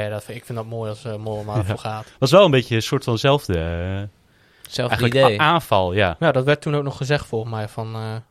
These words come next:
Speaker 1: dat hij op dezelfde manier, eh, deze et-, etappe ook had gewonnen, dus, eh.
Speaker 2: Ja, precies. En, eh, en eigenlijk de eerste etappe in de Tour was ook al zo'n, ja, vrij lange solo.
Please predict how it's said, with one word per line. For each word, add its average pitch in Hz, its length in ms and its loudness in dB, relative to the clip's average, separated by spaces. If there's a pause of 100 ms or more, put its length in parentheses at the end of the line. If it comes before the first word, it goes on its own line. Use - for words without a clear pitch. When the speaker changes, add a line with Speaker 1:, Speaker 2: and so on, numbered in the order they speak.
(400)
Speaker 1:
dat - 160 -6
hij 123 80 -4
op 127 80 -8
dezelfde 123 320 -2
manier, 123 320 -4
eh, 117 200 -4
deze 123 240 -4 (240)
et-, 120 320 -8
etappe 131 400 -4
ook 104 100 -6
had 104 140 -10
gewonnen, 110 340 -12
dus, 107 240 -12
eh. - 80 -16 (280)
Speaker 2:
Ja, - 120 -8
precies. - 220 -12
En, 104 300 0
eh, 95 320 -2
en 92 260 -6
eigenlijk 95 340 -6
de 92 120 -10
eerste 101 600 -2 (180)
etappe 98 400 -4
in 92 60 -2
de 92 120 -4
Tour 101 240 -2
was 92 160 -6
ook 92 180 -4
al 101 140 -2
zo'n, 95 420 -4 (1120)
ja, 95 280 -2
vrij 92 320 0
lange 95 320 2
solo. 113 640 0